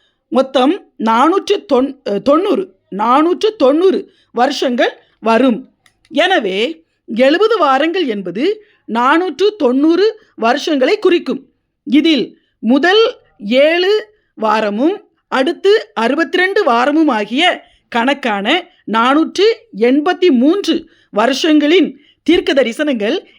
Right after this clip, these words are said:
நிறைவேறிவிட்டன. கடைசி ஒரு வாரமாகிய ஏழு வருஷ தீர்க்க தரிசனம் மாத்திரம்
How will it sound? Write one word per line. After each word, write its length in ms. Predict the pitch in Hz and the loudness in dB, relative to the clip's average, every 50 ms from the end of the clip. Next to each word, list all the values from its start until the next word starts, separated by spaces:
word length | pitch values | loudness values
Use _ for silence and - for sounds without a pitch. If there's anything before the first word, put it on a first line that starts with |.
| - 214 | -4 -2
நிறைவேறிவிட்டன. 1200 | 254 320 370 415 381 294 277 277 330 392 349 277 254 - - 208 196 202 214 247 277 277 226 175 - - _ _ _ _ _ _ - | 0 0 2 0 2 2 2 2 2 0 0 -2 -4 -4 -4 -4 -2 -2 0 0 0 0 0 -2 -6 -12 _ _ _ _ _ _ -6
கடைசி 540 | - 226 226 233 277 302 311 330 381 427 | -2 0 0 2 2 0 0 2 2 2
ஒரு 240 | 415 320 247 240 262 | 2 4 2 2 2
வாரமாகிய 580 | 269 277 277 277 285 277 269 269 262 262 294 320 392 480 539 - _ _ _ - | 2 2 2 2 0 0 0 -2 -2 -2 0 0 0 -2 -4 -8 _ _ _ -8
ஏழு 440 | 196 214 233 254 277 302 330 370 381 | -2 2 4 4 4 4 2 0 -2
வருஷ 540 | 294 233 220 233 233 - - - 640 640 _ - 180 | -2 -2 -2 -4 -6 -6 -6 -6 -6 -8 _ -10 -6
தீர்க்க 280 | 254 269 262 262 311 | -6 -6 -6 -4 -4
தரிசனம் 580 | 277 262 240 240 226 - 320 330 311 269 233 208 | -2 -2 -2 -2 -4 -4 -2 -2 -2 -2 -2 -2
மாத்திரம் 680 | 196 208 233 233 226 233 233 220 277 370 427 - _ | -2 -2 -2 -4 -6 -6 -4 -2 -2 -2 -4 -6 _